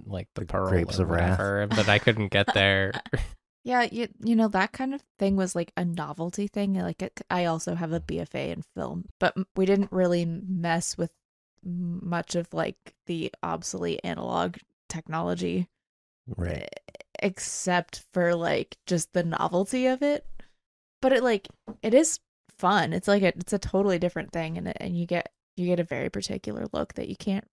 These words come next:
Speaker 3: really quite recreate exactly the same with working in digital.
Speaker 1: Someone gonna explain what it is, or <laughs> am I gonna be left to wonder? <laughs>
Speaker 2: It's a big machine that you sit at,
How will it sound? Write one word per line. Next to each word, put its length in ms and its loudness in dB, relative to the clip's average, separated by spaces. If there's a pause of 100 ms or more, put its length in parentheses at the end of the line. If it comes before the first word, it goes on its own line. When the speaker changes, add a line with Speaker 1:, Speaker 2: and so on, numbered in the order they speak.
(140)
Speaker 3:
really 400 -4
quite 400 -6
recreate 640 -6 (340)
exactly 560 -10
the 100 -14
same 380 -4
with 220 -6 (380)
working 340 -10
in 80 -10
digital. 560 -10 (420)
Speaker 1:
Someone 280 -2
gonna 240 -2
explain 520 -2
what 180 -2
it 100 -4
is, 420 0
or 280 2 (280)
<laughs> 320 8
am 160 2
I 80 2
gonna 180 2
be 120 2
left 340 2
to 80 4
wonder? 420 12
<laughs> 120 6
Speaker 2:
It's 180 0
a 60 0
big 360 4 (320)
machine 720 2
that 140 -4
you 140 0
sit 360 2
at, 360 0